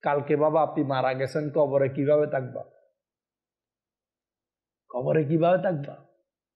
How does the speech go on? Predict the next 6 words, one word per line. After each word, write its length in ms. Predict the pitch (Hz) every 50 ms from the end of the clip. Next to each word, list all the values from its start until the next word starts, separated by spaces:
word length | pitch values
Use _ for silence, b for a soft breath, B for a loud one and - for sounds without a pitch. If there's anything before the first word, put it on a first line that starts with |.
| _ _ _ _ _ _ _ _ _ _ _ _ _ _ _ _ _ _ _ _ _ _ _ _ _ _ _ _ _ -
আল্লাহর 360 | 135 147 147 151 143 143 139
ঘর 240 | 127 156 160 151 143
মসজিদে 920 | 139 147 147 139 127 135 160 151 147 165 160 156 151 - - - - - - - _ _ _ _ _ _
এতেকাফের 680 | - 127 131 - 160 143 127 165 156 147 - 165 156 135
নিয়তে 640 | 139 143 156 170 170 165 156 156 - - 165 143 131
থাকা 480 | - - 156 160 - - 165 151 143